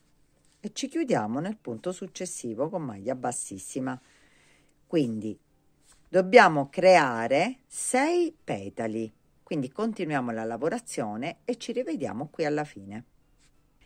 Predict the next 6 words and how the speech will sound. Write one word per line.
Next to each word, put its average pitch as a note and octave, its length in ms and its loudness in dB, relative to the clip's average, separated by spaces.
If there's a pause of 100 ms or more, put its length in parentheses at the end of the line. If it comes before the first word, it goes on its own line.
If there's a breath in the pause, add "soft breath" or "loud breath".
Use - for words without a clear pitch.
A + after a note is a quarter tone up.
(180 soft breath)
Arrivati F3+ 440 0
alla F3 240 0
fine C#3+ 600 -4 (920)
entriamo D3 920 -2
nel D3 200 -6
punto D#3 680 -6